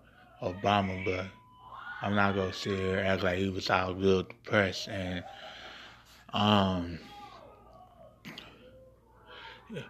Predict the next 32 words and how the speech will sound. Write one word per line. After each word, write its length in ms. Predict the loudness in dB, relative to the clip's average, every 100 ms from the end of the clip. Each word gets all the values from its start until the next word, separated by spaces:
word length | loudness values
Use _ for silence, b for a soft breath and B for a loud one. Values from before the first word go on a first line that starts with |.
| -16 B B B 0
but, 320 | 2 2 -2 -10 B B B B B B 0
but, 120 | 4
like, 200 | 4 2
we 80 | 0
can 180 | 2
be 180 | 6 6
journalists 720 | 4 2 4 6 6 4 2 0
here. 520 | 2 4 4 2 0 B B B B
Like, 80 | 2
I 160 | 4 4
understand 500 | 0 2 4 6 4
that 220 | 2 0
America's 720 | 4 6 6 6 2 0 -6
a 80 | -10
great 280 | 0 2 2
country, 640 | 2 0 0 -6 -6 -8 -14 b b b -6
but 160 | -2 -2
it's 260 | -2 0
not, 200 | 2 2 0 -14 B B B -6
it's 180 | -2
not 340 | 2 4 4 0 -8 -6 -2
as 180 | 0
free 420 | 0 2 6 8 8
as 240 | 6 2
you 300 | 0 0 -4 -2
think 260 | 0 0 0
it 100 | -2
is. 300 | -2 -2 -2
If, 320 | -2 -2 -8 -20 B B B
if 180 | -10 -4
black 360 | 2 2 0 -2
people, 420 | -4 -2 -6